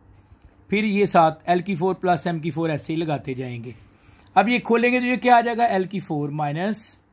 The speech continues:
एम की फ़ोर into एल की फ़ोर प्लस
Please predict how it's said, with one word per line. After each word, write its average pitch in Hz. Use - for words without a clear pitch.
एम 165
की 160
फ़ोर 123
into 180
एल 202
की 214
फ़ोर 202
प्लस 220